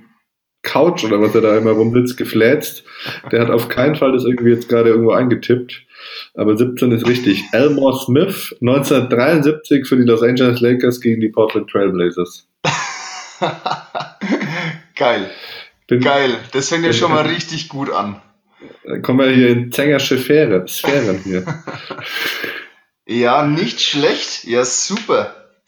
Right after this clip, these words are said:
Speaker 2: Das ist doch ein
Speaker 1: Ja.
Speaker 2: guter Sch-, jetzt darf ich mir quasi aussuchen. Ähm, das ist, glaub ich, das erste Mal, dass ich entscheiden darf, wer anfängt. Ähm, und ich mag's ganz einfach so, ich,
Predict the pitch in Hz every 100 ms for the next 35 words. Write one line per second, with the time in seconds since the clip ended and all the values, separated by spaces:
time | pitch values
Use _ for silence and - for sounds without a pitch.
0 | _ - 120 147 143 175 170 165 170 160
1 | - - 190 180 - - 151 175 214 208
2 | - 226 240 196 175 175 180 - 294 294
3 | - 165 165 196 294 - _ _ _ _
4 | _ - 160 160 160 165 165 165 165 151
5 | 147 220 170 - - 196 185 147 156 190
6 | 175 - 202 185 - 143 127 127 117 120
7 | - 117 107 104 - 120 139 156 196 -
8 | - _ _ _ _ _ 127 127 131 131
9 | 135 139 - - 131 143 143 - 160 143
10 | - 147 143 - 143 151 180 180 151 -
11 | - -